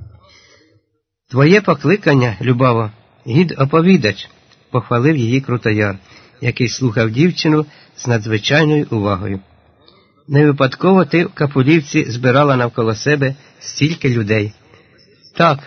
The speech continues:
Франція зустрічала запорожців як героїв», підтвердив Крутояр розповідь Любави. «Козаків привезли до Парижа,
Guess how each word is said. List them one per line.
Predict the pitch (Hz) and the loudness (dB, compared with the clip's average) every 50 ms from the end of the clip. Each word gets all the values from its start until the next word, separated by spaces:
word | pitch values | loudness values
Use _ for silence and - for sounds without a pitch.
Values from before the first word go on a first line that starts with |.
| - - | -20 -6
Франція | - 143 175 196 196 190 - 170 151 | 0 2 2 2 2 2 0 0 0
зустрічала | 151 147 139 - 147 139 143 180 170 175 165 | 0 -2 -2 -4 -4 -2 0 2 2 2 2
запорожців | 143 151 139 143 147 139 143 165 175 135 - - 156 156 139 - | 2 0 -2 -2 0 0 2 2 0 0 -2 -4 -4 -4 -2 -2
як | 135 131 123 | -2 0 2
героїв», | 123 135 127 123 143 156 143 123 110 101 - _ _ _ _ - - _ _ _ _ _ | 2 2 4 4 4 4 2 2 0 -4 -8 _ _ _ _ -20 -20 _ _ _ _ _
підтвердив | - 131 113 - - 160 151 151 139 135 135 | -8 -8 -8 -4 -2 0 0 2 2 0 0
Крутояр | - - 135 123 - 131 123 131 151 151 156 147 139 - - | 0 -2 -4 -4 -2 0 2 2 2 2 0 -2 -10 -18 -10
розповідь | - 127 127 147 143 143 - 139 131 120 113 | -4 0 0 0 0 0 0 0 0 0 0
Любави. | 117 123 117 123 123 120 113 110 101 - _ - - - - - - _ | -2 0 0 2 2 2 2 0 -4 -6 _ -20 -20 -20 -20 -20 -10 _
«Козаків | - 123 123 147 143 - 220 220 - | -2 0 2 0 0 2 0 0 2
привезли | - 160 147 143 180 190 185 170 156 147 | 2 2 4 4 4 2 2 2 0 2
до | 139 143 | 2 0
Парижа, | 139 139 127 127 151 180 175 156 156 143 131 | 0 0 0 2 2 2 2 2 0 -2 -2